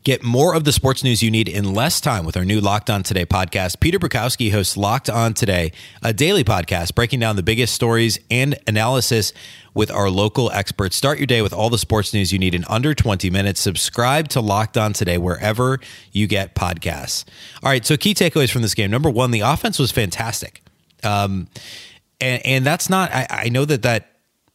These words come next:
might seem, I think this is maybe an underreported storyline of the season somehow still, is that the Wolves offense hasn't been very good. In fact, the defense has been better for most of the season than the offense.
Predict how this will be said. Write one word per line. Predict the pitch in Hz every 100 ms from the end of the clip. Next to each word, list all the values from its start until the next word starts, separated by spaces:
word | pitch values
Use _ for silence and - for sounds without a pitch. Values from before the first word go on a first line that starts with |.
| _
might | 117 123 127
seem, | - 135 123 113
I | 104 104
think | 104 135
this | - 117
is | 113
maybe | 113 107
an | 92
underreported | 107 113 107 - 104
storyline | 85 120 110 98 92
of | 85
the |
season | 85 - 123 98 87
somehow | - 90 87 85
still, | - 90 90
is | 87 92
that | 101 -
the |
Wolves | 90 123 113
offense | 110 113 95
hasn't | 117 107 104
been | 92
very | 90 82
good. | 95 85
In | 85
fact, | 95 -
the | 90
defense | 127 131 95
has | 90 80
been | 85
better | 78 113 123 76 - - - - _
for | 120
most | 110 104
of | 107
the |
season | 101 113 101
than | 98 95
the | 92
offense. | 131 - - -